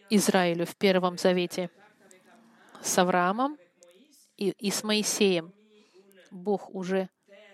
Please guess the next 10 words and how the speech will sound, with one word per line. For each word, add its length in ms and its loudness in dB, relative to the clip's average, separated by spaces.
пообещал 520 2
землю 560 -2
обетованную. 920 0
Во-вторых, 600 2
Бог 420 0
пообещает 840 2
Давиду, 640 2
что 220 -4
его 600 0
сын 760 -2